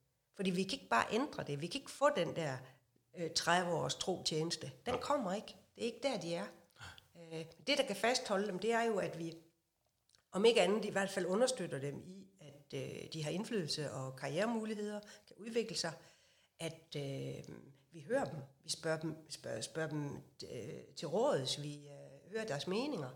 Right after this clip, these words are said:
Speaker 1: og giver plads og tid
Speaker 2: Mm.
Speaker 1: til det også. Og, øh,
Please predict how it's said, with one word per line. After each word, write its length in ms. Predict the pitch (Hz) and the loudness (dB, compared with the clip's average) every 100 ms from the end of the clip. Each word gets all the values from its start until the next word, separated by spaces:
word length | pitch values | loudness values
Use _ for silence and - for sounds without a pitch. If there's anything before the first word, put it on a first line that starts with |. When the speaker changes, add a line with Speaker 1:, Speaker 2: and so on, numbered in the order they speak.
| - - _ _ | -14 -20 _ _
Speaker 1:
og 120 | - 147 | -10 -4
giver 140 | 190 | -2
plads 440 | - 262 - - - | 0 0 2 0 0
og 80 | 175 | 2
tid 160 | 160 160 | 2 2
Speaker 2:
Mm. 60 | |
Speaker 1:
til 140 | - 214 | -2 -2
det 180 | 233 | -2
også. 200 | 220 - - - _ _ _ _ _ _ | -2 -4 -8 -16 _ _ _ _ _ _
Og, 380 | 180 165 165 160 | 0 2 4 4
øh, 300 | 160 160 | 4 2